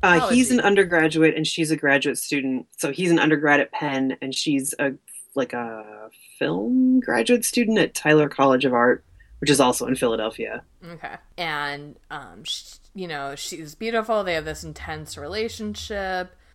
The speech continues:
Speaker 2: She is an heiress and doesn't want to spend any of that money. And she, sh-,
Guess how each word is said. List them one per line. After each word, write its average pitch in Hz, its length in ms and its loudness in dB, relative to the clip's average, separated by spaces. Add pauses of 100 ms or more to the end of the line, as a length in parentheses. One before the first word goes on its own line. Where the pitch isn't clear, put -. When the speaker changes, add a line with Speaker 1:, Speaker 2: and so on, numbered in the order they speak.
Speaker 2:
She 180 760 -8 (140)
is 160 480 -8 (220)
an 165 240 -14
heiress 196 640 0
and 170 240 -8
doesn't 170 340 -6
want 165 280 -6
to 170 80 -10
spend 165 400 -8
any 160 220 -6
of 151 120 -10
that - 160 -12
money. 190 540 -6
And 160 200 -10
she, 170 800 -8 (240)
sh-, - 280 -14